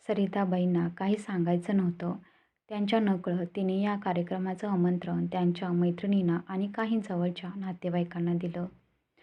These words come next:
कार्यक्रम कशाबद्दल आहे हे ऐकताच काहीने तिचे कौतुक केले, तर काहीनं "असं कुठं असतं का?" नको ते उद्योग म्हणून नाकही मुरडले होतं. पण कोणी काही म्हणेना, तिला हा कार्यक्रम करायचाच होता. आठ दिव-,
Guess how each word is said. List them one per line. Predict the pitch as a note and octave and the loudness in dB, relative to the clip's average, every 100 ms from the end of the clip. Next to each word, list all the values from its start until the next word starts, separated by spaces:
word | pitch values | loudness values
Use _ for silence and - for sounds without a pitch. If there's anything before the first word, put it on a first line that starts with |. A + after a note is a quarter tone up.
| - _ - | -20 _ -4
कार्यक्रम | G3+ F#3+ F#3 G#3+ | 2 2 2 0
कशाबद्दल | G#3+ G3 - F3+ F3+ F3 F#3 | 0 -4 -4 -2 -2 -2 -2
आहे | G3 F3+ E3+ | -2 -2 -4
हे | F3 G3 | -2 0
ऐकताच | F#3+ F3+ - F3+ - | 0 -2 -6 -8 -8
काहीने | - E3+ F3 G3+ | -8 -6 0 -2
तिचे | G#3 G#3 G#3+ | -2 -6 -8
कौतुक | - F3+ F3 F#3 - | -4 -4 -4 -10 -4
केले, | G3 E3+ E3+ F3 - - _ A3+ | -2 0 -2 -6 -20 -20 _ -8
तर | |
काहीनं | A#3+ A#3 F#3+ G3 F#3+ E3+ F3 | -4 -2 0 2 4 2 0
"असं | G3 A3 | -6 -4
कुठं | G#3 G#3 | -2 0
असतं | G3+ F#3 - G3 | 0 0 -8 -8
का?" | - E3+ | -6 -2
नको | F3 F3 F3 F#3+ | 2 2 0 0
ते | G3+ | 2
उद्योग | G3 F3 F3+ F3 | 2 2 -2 0
म्हणून | F#3+ E3+ F#3+ | 0 0 0
नाकही | F#3+ F3 - F#3+ | 0 -2 -6 0
मुरडले | G3+ F3 E3+ F3 | 2 2 2 0
होतं. | F3+ F3 F3 E3+ F3 _ _ _ _ _ | 2 0 -2 -6 -8 _ _ _ _ _
पण | A#3 A3+ | -2 2
कोणी | A#3 G#3 G#3 | 4 6 4
काही | G#3+ G3+ G#3 | 0 0 2
म्हणेना, | G3+ F#3 F3+ E3+ E3+ F3 | 4 4 4 2 2 -2
तिला | F3+ F#3 | 0 0
हा | F#3 G#3 | 0 -2
कार्यक्रम | G#3 F3 F3 F3 E3+ F3 | 0 2 2 0 0 0
करायचाच | G3+ F#3 E3+ E3+ F3 F3 | 0 0 0 0 -4 -4
होता. | F3 F3 F3 F3+ - _ _ - _ _ | -4 -6 -6 -6 -10 _ _ -20 _ _
आठ | G3 G3+ | 0 0
दिव-, | G3+ A3+ | 2 2